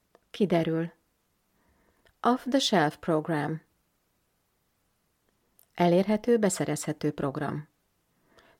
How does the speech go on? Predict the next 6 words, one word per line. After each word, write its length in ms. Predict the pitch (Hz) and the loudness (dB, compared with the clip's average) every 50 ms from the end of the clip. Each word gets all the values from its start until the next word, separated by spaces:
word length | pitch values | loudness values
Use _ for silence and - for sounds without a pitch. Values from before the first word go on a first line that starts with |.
| - - | -6 -4
To 80 | 214 | -2
capture 480 | 202 - 262 269 269 - - - 185 175 | 2 4 4 4 4 2 0 0 0 4
data. 560 | 190 190 175 156 - - 151 135 147 - _ _ _ _ _ _ _ _ _ _ _ _ _ _ _ _ _ _ _ _ _ _ _ _ _ _ _ _ _ _ _ _ _ _ _ _ _ _ _ _ _ _ - | 6 4 4 4 2 -2 -4 -4 -4 -6 _ _ _ _ _ _ _ _ _ _ _ _ _ _ _ _ _ _ _ _ _ _ _ _ _ _ _ _ _ _ _ _ _ _ _ _ _ _ _ _ _ _ -4
Rögzíteni 680 | 214 226 240 214 - - 156 151 - 170 165 175 180 | 2 4 4 4 4 0 -2 -2 0 0 0 2 0
az 100 | 180 - | 0 0
adatokat. 720 | - 160 151 151 - - - - - - - - - - | -2 -4 -4 -4 -8 -8 -12 -8 -8 -8 -8 -10 -14 -20